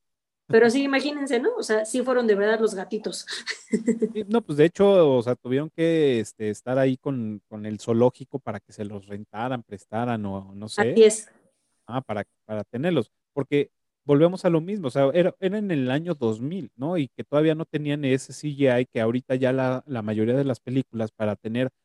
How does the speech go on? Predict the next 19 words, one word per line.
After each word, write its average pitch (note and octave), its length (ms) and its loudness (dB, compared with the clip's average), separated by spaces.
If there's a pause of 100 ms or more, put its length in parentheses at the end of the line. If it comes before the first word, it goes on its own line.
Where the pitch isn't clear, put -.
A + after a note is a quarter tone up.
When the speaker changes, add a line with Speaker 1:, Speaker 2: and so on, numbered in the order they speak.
(120)
Speaker 2:
animales, A#2 880 -4 (300)
pues G#2+ 120 -14
lo A#2+ 140 4
hacen, A#2 280 0
¿no? C3+ 120 -4
Para A#2 220 -2
no C3 120 -4
meterse C3+ 460 -6
en, B2 240 -4
en A2+ 160 -8
temas A#2 360 -2
de G#2 180 2
derechos A2 340 2
de G#3+ 60 8
Speaker 1:
Problemas. A3+ 360 4
Speaker 2:
animales A#2 360 -12
y A2 60 -20
todo A#2 300 0
eso. A2+ 280 -4